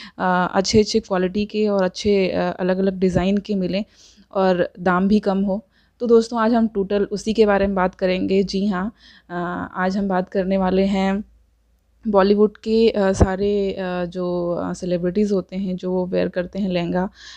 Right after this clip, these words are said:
गाउन जो भी, तो उसके रेप्लिका के बारे में। आपको टोटल वो रेप्लिका मिलेगा और, अ, इस वेबसाइट के बारे में जिसके बारे में हम बात करने वाले हैं, तो, अ, उसका लिंक मैं डिस्क्रिप्शन बॉक्स में आपको दे दूँगी।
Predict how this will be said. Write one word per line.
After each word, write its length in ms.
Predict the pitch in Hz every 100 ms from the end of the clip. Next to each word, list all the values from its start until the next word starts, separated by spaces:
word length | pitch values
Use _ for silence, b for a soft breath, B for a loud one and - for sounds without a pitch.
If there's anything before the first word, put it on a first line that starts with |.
| B
गाउन 520 | 185 185 180 190 214
जो 160 | 196 196
भी, 240 | 196 196 233 B B B
तो 360 | 220 214 220 220
उसके 320 | 226 208 254 240
रेप्लिका 420 | 190 - 190 190
के 140 | 190
बारे 220 | 175 170
में। 220 | 165 170 175 _ _ _ -
आपको 260 | 190 - 240
टोटल 400 | 226 202 220 226
वो 160 | 233
रेप्लिका 460 | 214 185 190 190 202
मिलेगा 520 | 190 185 175 180 247 - b b -
और, 260 | 180 175
अ, 380 | 180 180 180 - -
इस 180 | 190 196
वेबसाइट 360 | 190 175 175
के 100 | -
बारे 200 | 196 190
में 100 | 202
जिसके 220 | 185 -
बारे 180 | 185 185
में 60 | 190
हम 100 | 185
बात 220 | 175 175
करने 260 | 196 190 180
वाले 240 | 165 175
हैं, 220 | 185 214 - b b b _
तो, 380 | 208 208 208 208
अ, 640 | 208 202 196 196 190 190 185
उसका 280 | - 190 208
लिंक 300 | 196 196 208
मैं 180 | 208 208
डिस्क्रिप्शन 480 | 196 - 190 - 196
बॉक्स 300 | 180 180 -
में 80 | 208
आपको 280 | 190 208
दे 160 | 190 185
दूँगी। 420 | 185 175 180 285